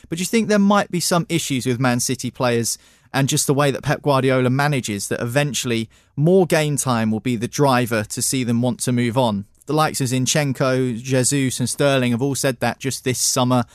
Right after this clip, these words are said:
alone. But you think if Bernardo Silva was to be let go, City have rejected this sixty million pound bid, that would be an even bigger hole to try and plug, as well as the three that have already left.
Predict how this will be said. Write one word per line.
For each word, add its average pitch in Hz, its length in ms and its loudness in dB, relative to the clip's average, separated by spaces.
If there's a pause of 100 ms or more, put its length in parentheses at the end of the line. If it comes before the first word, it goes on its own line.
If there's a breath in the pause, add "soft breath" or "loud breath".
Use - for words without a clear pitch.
(320 loud breath)
alone. 135 500 4
But 117 180 0
you 127 80 -6
think 170 240 -2
if - 160 -2
Bernardo 131 400 4
Silva 120 480 2 (400 soft breath)
was 120 240 0
to - 80 -4
be 113 120 0
let 113 220 -2
go, 120 360 2
City 123 340 0
have 107 100 0
rejected 117 440 0
this 104 160 -4
sixty - 320 -4
million 104 260 0
pound 95 260 -2
bid, 104 260 -2 (400 soft breath)
that 131 180 -2
would 117 140 -4
be 123 260 0 (200)
an 120 120 0
even 120 280 0
bigger 147 260 0
hole 107 240 0
to - 120 -6
try 107 220 -2
and 101 80 -4
plug, 107 320 -2 (220)
as 113 180 -4
well 123 100 2
as 110 120 -2
the 113 80 -4
three 120 180 -2
that 110 80 -2
have - 140 -4
already 110 240 0
left. - 420 -6